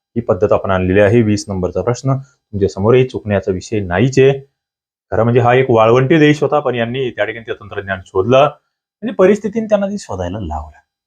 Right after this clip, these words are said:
पुढे बटाटा आणि आले काय आहे?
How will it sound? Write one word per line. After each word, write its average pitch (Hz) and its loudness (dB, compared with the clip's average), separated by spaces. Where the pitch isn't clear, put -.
पुढे - 0
बटाटा 143 2
आणि 139 0
आले 85 -8
काय 113 4
आहे? 80 -4